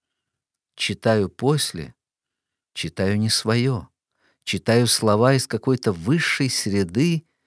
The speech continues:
нисходившие и остающиеся наставлением».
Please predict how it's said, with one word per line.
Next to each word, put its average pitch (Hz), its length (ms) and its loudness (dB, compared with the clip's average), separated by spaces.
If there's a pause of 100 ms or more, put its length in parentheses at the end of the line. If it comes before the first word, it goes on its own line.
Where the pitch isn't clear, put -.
(720)
нисходившие 131 1400 0 (140)
и 117 80 -2
остающиеся 113 1300 -2
наставлением». 90 1300 -6